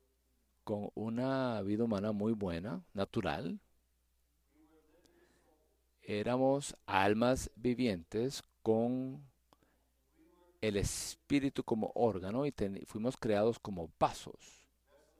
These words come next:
Y los vasos son contenedores.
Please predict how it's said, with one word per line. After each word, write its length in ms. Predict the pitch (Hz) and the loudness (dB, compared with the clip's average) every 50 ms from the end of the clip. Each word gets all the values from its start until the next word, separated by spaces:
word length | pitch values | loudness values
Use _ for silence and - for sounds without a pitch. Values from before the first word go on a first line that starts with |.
| _ _ _ _ _ _ _ _ _ _ _ _ _ _ _ _ _ _ | _ _ _ _ _ _ _ _ _ _ _ _ _ _ _ _ _ _
Y 100 | - 120 | -4 -2
los 240 | 113 113 110 104 92 | 2 2 2 0 0
vasos 400 | - 85 85 92 - - 139 131 | 0 0 0 0 0 -2 -4 -4
son 300 | - - 95 87 87 95 | -4 -4 -4 -4 -4 -4
contenedores. 880 | - - 113 120 - 135 139 139 143 151 143 104 - - - - - - | -2 -2 -2 0 2 2 4 6 6 6 6 4 4 0 -10 -16 -20 -20